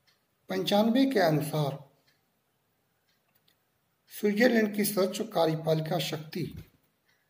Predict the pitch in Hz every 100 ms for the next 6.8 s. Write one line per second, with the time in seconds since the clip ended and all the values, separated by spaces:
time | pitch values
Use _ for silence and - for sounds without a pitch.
0 | _ _ _ - - 196 175 175 - 143
1 | - 190 175 156 117 - - _ _ _
2 | _ 160 143 151 139 123 120 - _ _
3 | _ _ _ _ _ _ _ _ _ _
4 | _ _ - - _ _ _ _ 180 180
5 | 214 208 - 269 - 208 - 240 269 269
6 | - 156 156 175 185 127 -